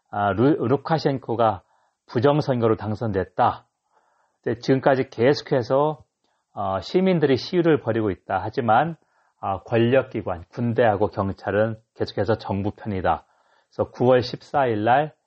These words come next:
푸틴이, 아, 흑해에서, 아, 벨라루스 루카셴코를 만나서, 어, 등을 톡톡 두드리면서 "걱정하지 마. 내가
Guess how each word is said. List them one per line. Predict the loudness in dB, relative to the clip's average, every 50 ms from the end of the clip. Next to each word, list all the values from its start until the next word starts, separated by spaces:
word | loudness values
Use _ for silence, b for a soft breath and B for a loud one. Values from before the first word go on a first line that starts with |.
| _ _ _ _
푸틴이, | -10 -10 -10 _ -6 -6 -4 -2 -2 -4 -4 -6 -8 _ _ _ _ _ _ _
아, | -10 -8
흑해에서, | -6 -4 -4 -6 -4 -2 2 4 4 4 4 2 2 0 0 0 0 -4 _ _ _ _ _ _ _ _ _ -14
아, | -12 -8
벨라루스 | -2 2 4 4 6 6 4 4 2 0 -2
루카셴코를 | -2 -2 -2 -4 -4 -4 -4 -2 0 0 0 2
만나서, | 0 0 0 0 -2 -4 -2 -4 -4 -4 -4 -4 -6 _ _ _ _ _ _ _ _ _ _
어, | -10 -10 -10 -8
등을 | -4 -2 2 2 2 0
톡톡 | -2 -8 -6 -6 -6 -4
두드리면서 | -4 -8 -6 -4 -6 -4 -2 -4 -4 -4 -2 0 0 0 0 -4 _ _ _ _
"걱정하지 | -8 -6 -4 0 2 4 4 4 4 4
마. | 4 4 2 0 -6 _ _ _ _ _ _ _ _ _
내가 | -4 -2 0 2 2 2 2 2 -2